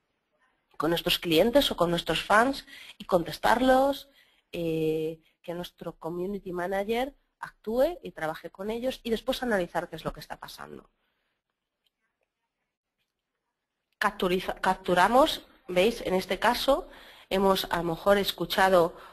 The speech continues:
por movilidad y estáis viendo que el sistema directamente, nosotros, eh,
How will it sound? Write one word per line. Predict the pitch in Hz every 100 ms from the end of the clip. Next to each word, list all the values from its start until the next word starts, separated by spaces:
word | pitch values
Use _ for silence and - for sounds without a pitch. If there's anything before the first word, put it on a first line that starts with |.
| _
por | - 185
movilidad | 180 170 165 156 208 269 320 - - -
y | 202
estáis | - 202 196
viendo | 226 254 277
que | 190
el |
sistema | 180 185 - 233 269 262 359
directamente, | 277 175 185 - 220 226 269 277 254 311
nosotros, | 294 180 180 196 185 -
eh, | 190 170 170 165